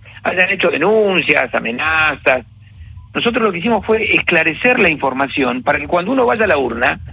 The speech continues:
sepa que esas cosas que se dicen de manera divertida, a lo mejor, o de man-, o de manera,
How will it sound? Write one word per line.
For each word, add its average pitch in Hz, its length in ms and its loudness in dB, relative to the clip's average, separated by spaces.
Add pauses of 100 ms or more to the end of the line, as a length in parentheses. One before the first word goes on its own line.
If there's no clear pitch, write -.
(520)
sepa - 320 2
que - 80 -4
esas 226 180 -2
cosas 233 300 -2
que 160 100 0
se 143 100 0
dicen 180 420 -2 (680)
de - 160 -4
manera 170 300 2
divertida, 147 560 2
a - 40 -4
lo 127 120 -2
mejor, 143 500 -2
o - 40 -2
de 123 80 -2
man-, 120 280 -2
o 120 120 -6
de 117 80 -2
manera, 123 560 0